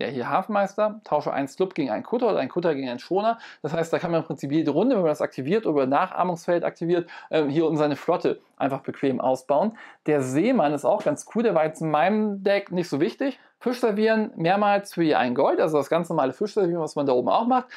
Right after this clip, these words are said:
aber man kriegt immer ein Gold und ein Holz. Das heißt, auch damit kommt ihr in Holz ran. Manchmal habt ihr wirklich echte,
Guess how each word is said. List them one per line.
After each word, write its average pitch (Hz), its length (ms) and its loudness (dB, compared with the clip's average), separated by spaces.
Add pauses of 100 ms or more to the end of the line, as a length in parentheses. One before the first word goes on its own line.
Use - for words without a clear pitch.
(140)
aber 170 80 0
man 240 120 2
kriegt 185 180 -2
immer 185 140 0
ein 170 160 0
Gold 180 220 2
und 165 160 -4
ein 165 220 0
Holz. 226 360 0
Das - 160 -10
heißt, 131 160 -4
auch - 80 -8
damit 156 320 0
kommt 165 180 -6
ihr - 60 0
in 160 80 -6
Holz 240 240 0
ran. 131 100 -2
Manchmal 139 300 -4
habt 151 240 -6
ihr 139 100 -2
wirklich 160 240 -6
echte, 160 420 -2